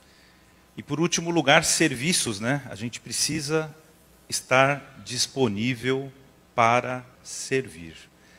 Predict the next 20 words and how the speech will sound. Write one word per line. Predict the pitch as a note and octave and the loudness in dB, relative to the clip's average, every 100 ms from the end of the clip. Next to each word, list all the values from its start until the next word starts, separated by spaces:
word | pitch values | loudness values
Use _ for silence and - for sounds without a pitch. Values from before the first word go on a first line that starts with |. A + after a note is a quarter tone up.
| - | -20
Você | - - | -18 -12
tem | A2+ | -12
que | - | -12
gostar | G#2+ A2+ B2 - - A#2 A2+ G2 F2 - - - - | -12 -6 -4 -4 -2 0 2 2 -2 -12 -20 -20 -14
de | F#2+ | -4
servir, | - G#2 F2 F2+ G2 | -2 0 -4 -4 -6
de | E2 D#2+ | -6 -6
ajudar, | F#2 F#2 G#2 F#2 F2 E2 - - - - _ | -6 -6 -2 0 0 -2 -10 -20 -20 -20 _
de | F2 | -4
estar | - - B2 B2+ | -4 0 4 4
disponível, | G#2+ G#2 - A2 F#2 E2+ E2+ | 4 -4 -8 -8 -8 -10 -12
de | E2+ | -12
prestar | - G2+ - - B2 | -8 -6 -2 2 4
bons | A#2 G#2+ G2+ | 2 -2 -4
serviços. | - F2 D#2+ D#2 - D#2+ | -4 -6 -8 -16 -16 -10
Eu | F2+ | -10
acho | - | -4
que | G2+ | -4
é | |
dentro | F2 A#2 B2 A#2 | -4 -6 -6 -8